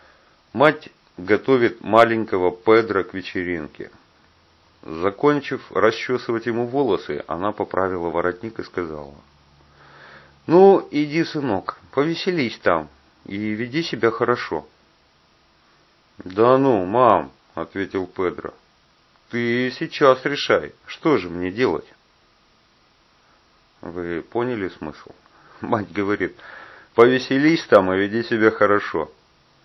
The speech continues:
А ребенок гениально отвечает: «Ты сейчас решай, что мне делать. Если я буду веселиться, то не смогу хорошо себя вести». Мальчик очень хорошо видит противоречия,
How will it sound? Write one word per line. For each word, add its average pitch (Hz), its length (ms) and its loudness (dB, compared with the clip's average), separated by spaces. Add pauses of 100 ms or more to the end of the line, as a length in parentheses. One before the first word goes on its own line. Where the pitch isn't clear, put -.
(420)
А - 160 -2
ребенок 87 480 -4 (120)
гениально 95 840 0
отвечает: - 640 -16 (800)
«Ты 107 120 -8
сейчас 147 600 0
решай, 113 440 0
что - 240 -6
мне 87 220 -6
делать. 95 340 -6 (960)
Если 131 320 -2
я 113 80 6
буду 117 240 0
веселиться, 113 640 -4
то 85 140 -6
не 80 140 -6
смогу 78 380 -6
хорошо 101 440 -4
себя 90 280 -8
вести». 87 480 -8 (640)
Мальчик 104 500 -2
очень 131 320 0
хорошо 101 460 -4
видит 90 360 -4
противоречия, 85 880 -8